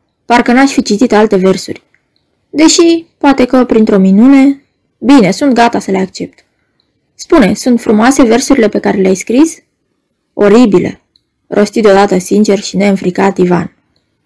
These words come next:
„Să nu mai scrii”, făcu rugător vizitatorul. „Promit și jur”, făgădui solemn poetul.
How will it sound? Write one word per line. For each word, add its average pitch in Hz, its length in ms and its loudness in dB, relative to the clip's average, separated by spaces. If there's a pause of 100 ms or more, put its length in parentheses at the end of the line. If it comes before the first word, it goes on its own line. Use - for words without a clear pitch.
(180)
„Să - 160 -2
nu 311 120 4
mai 180 180 2
scrii”, - 400 -8 (460)
făcu 226 280 -2
rugător 196 440 2
vizitatorul. 180 760 -4 (500)
„Promit 233 420 2
și 226 140 0
jur”, 208 360 0 (380)
făgădui 202 480 0
solemn 190 340 0
poetul. 180 500 -4